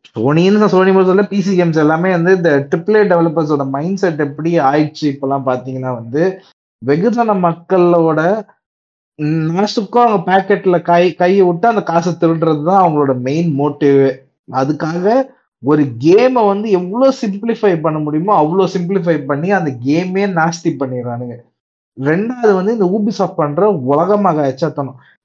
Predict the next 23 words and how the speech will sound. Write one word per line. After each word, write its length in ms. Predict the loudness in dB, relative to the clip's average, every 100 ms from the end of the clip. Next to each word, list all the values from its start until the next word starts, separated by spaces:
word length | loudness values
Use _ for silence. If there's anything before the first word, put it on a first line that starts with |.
| -8
அ, 200 | -8 -8 -6
இவங்க 560 | -2 0 -2 -6 -10 -12 -6
இந்தியன்ஸுக்கு 640 | -2 0 2 2 2 0
வந்து 100 | 2
ஒரு 80 | 0
மைண்ட் 260 | 2 0 2
செட் 260 | 0 0
இருக்கும், 360 | 0 -2 -6 -10 -20 -10 0
bigger 360 | 2 4 4
the 60 | 2
better 340 | 0 0 0 -2
அப்படின்ட்டு. 580 | -2 -2 -4 -4 -8 -8
நீங்க 300 | -8 -6 -4
நான் 160 | -2 -2
சொல்றது 320 | 0 0 0
வந்து 160 | -2
கேம் 220 | 0 0 2
வேர்ல்டு 280 | 2 2
பிகர், 340 | 0 0 0 -2
நீங்க 220 | -4 -4
வேற 200 | 0 0
எதாவது 240 | 0 -4
நினைச்சுக்காதீங்க. 560 | -6 -8 -6 -6 -6 -8